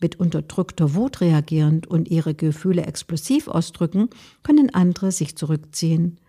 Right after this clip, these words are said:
und sich passiv verhalten, um Konflikten aus dem Weg zu gehen.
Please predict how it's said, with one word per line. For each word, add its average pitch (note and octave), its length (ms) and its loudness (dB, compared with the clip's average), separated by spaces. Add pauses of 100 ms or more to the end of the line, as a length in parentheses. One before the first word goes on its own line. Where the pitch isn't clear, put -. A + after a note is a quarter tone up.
(320)
und E3+ 160 0
sich - 180 -4
passiv F3+ 340 -2
verhalten, D#3 640 -4
um B3+ 240 6 (140)
Konflikten E3 880 -2
aus E3+ 240 -2
dem A#3+ 240 4
Weg C3+ 240 -6
zu D3 120 -8
gehen. D3 340 -8